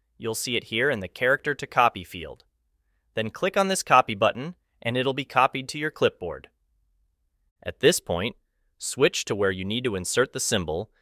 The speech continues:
and press the Control V shortcut to paste. And there you have it, several easy methods to type or insert the gamma symbol on your computer.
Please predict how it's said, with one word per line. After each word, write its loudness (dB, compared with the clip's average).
and -6
press 2
the -4
Control 0
V -4
shortcut 0
to -8
paste. -4
And -2
there 6
you -4
have 0
it, -4
several 2
easy -6
methods 0
to -4
type 0
or 0
insert -2
the -2
gamma 0
symbol -2
on 0
your -4
computer. -6